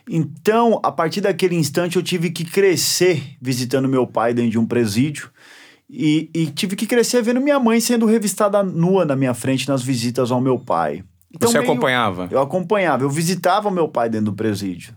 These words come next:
Speaker 1: né? Eu via ele lá. Eu me lembro de tudo isso.
Speaker 2: Ele ficou, ficou preso aonde, Edu?
Speaker 1: Meu pai ficou preso em pelo menos dois ou três presídios na região de São Paulo, no
Speaker 2: Sei.
Speaker 1: interior de São Paulo. Então, quer dizer,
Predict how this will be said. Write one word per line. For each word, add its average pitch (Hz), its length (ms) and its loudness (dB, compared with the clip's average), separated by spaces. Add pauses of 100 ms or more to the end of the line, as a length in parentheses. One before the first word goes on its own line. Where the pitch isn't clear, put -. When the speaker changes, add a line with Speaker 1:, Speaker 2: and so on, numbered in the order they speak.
Speaker 1:
né? - 320 -14
Eu 101 140 -6
via 113 340 2
ele 92 240 -2
lá. 82 200 -6
Eu 92 60 -4
me 117 100 2
lembro 110 280 0
de 107 80 -2
tudo 107 260 -6
isso. 90 220 -6
Speaker 2:
Ele 117 200 0
ficou, - 200 -8
ficou - 200 -2
preso 120 260 2
aonde, 92 300 -2
Edu? 85 260 -6
Speaker 1:
Meu 147 140 0
pai 170 400 0
ficou 180 360 -2
preso 139 1400 0
em 110 60 2
pelo 127 220 0
menos 135 200 2
dois 127 560 2
ou 110 140 2
três 113 240 -2
presídios 104 840 -2
na 101 60 -2
região 104 320 -2
de 104 80 -4
São 98 220 -4
Paulo, 101 400 0
no 101 60 -4
Speaker 2:
Sei. 95 160 0
Speaker 1:
interior 101 160 0
de 95 80 -10
São 101 180 -6
Paulo. 87 380 -2
Então, 175 260 0
quer 226 140 2
dizer, 139 280 0